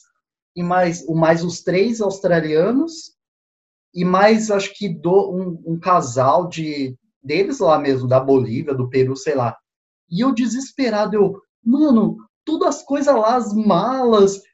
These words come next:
Tipo, eu falei assim, "Mano, os australianos só quiseram passear comigo e agora eu tô fudendo os caras." <laughs>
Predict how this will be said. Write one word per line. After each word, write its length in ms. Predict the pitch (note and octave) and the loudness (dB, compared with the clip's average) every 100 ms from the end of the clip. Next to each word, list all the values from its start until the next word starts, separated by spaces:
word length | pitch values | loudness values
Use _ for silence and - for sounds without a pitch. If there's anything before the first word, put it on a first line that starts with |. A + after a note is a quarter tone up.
| _ | _
Tipo, 460 | - C#4 - A3 G#3 | -4 -4 4 6 8
eu 140 | A3+ | 6
falei 260 | - A#3 A3+ | 4 6 8
assim, 240 | A3+ - A3 | 6 0 2
"Mano, 420 | A#3 C4+ G3+ E3+ - - | 8 8 8 2 -6 -12
os 180 | A#3+ A#3 | -6 2
australianos 840 | A3+ A3 G3+ G#3+ G3+ G3+ G#3+ A3 | 2 4 6 6 8 6 6 4
só 340 | A3 G3+ G3 F#3+ _ | 6 6 6 0 _
quiseram 540 | A3+ F#3+ G3+ G#3+ A3 | -2 4 6 6 6
passear 480 | A3 G#3+ C4 G#3 - | 6 4 6 6 6
comigo 560 | A#3+ G3 F#3+ A3+ G#3 A3 | 2 2 4 2 4 6
e 100 | A3 | 6
agora 340 | G#3+ G3+ G#3+ | 6 6 6
eu 100 | A3 | 6
tô 160 | A3 A3 | 4 0
fudendo 480 | - A3 G3 A3 F#4+ | -2 2 6 6 4
os 160 | - | -4
caras." 500 | - - E4+ E4 C#4+ C#4 C#4+ - _ - _ _ | -2 2 4 2 -2 -6 -10 -12 _ -20 _ _
<laughs> 240 | - - | -20 -20